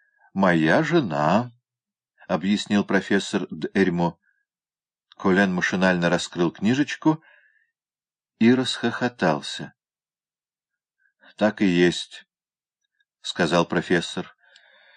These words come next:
«Это действует безотказно. Все всегда смеются». «Но скажите, что же в ней уж такого смешного?» «Я,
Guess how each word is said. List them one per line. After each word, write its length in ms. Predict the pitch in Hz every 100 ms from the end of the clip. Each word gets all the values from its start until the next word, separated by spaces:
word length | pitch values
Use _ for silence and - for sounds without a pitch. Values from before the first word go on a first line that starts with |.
| _ _ - -
«Это 320 | 175 196 165
действует 600 | 131 180 - - 156 131
безотказно. 1000 | 110 110 113 - 104 113 110 98 78 69 _ _ _ _
Все 520 | - - - 147 180
всегда 580 | 170 - 117 82 98 120
смеются». 880 | - 104 90 78 85 - - - - _ _ _ _ _ _ _ _ _ _ _ -
«Но 100 | 90
скажите, 760 | - 113 107 170 - - - _ _ _ _ _ _ _ _ _ _ _ _ _
что 260 | - 135 151
же 100 | 170
в 60 |
ней 120 | 170
уж 160 | 175 -
такого 360 | 156 - 160 156
смешного?» 760 | - 156 - 127 117 82 62 _ _ _ _ _ _ _ _ _ _ _ _ _
«Я, 440 | - 71 82 78